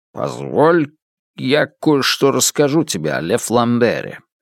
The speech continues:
Ты можешь быть уверена, что хорошо его знаешь, но это не так. Он очаровывает тебя». Ради своих целей он готов носить любую личину.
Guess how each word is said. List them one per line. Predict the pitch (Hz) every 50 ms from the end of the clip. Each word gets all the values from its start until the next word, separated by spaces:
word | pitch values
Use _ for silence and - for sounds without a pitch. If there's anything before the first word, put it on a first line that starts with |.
| _ _ _ - - - - - _ _ _
Ты | - - 262
можешь | 220 190 185 151 120 104
быть | 113 135 143 - -
уверена, | 143 135 123 120 123 131 143 156 170 165 165 165 160
что | 151 - - - 107
хорошо | - - 104 98 90 - - - 131
его | 143 147 147 156
знаешь, | 147 135 147 180 202 208 160 117 87 64 62 - - - -
но | 87 80 82 80 - - _
это | - 117 127 147 - _ - 80 76 - - - - _ _ _ _
не | - - 98 101 104 117 135 151
так. | 147 _ _ - 95 - - - - - - - - _ _ _ _ _ - - _ _ _ _ _ -
Он | - 65 95 120 131 139
очаровывает | 135 123 - - 139 131 127 131 156 151 117 87 71 71 78 82 80 - _
тебя». | - - - 90 82 78 - - - - - - _ _ _ _ _ _ _ _ _
Ради | - - 78 104 139 143 139 143
своих | - - 139 143 143 147 135 -
целей | - - - 143 147 147 151 151 147
он | 143 143 143 135
готов | 131 135 127 - - 143 147 - -
носить | 131 131 127 113 - - - 156 156 156 -
любую | 123 160 214 226 180 143 123 123 127 131 131 139 139 135
личину. | 123 127 117 - - - - 107 95 85 64 67 62 55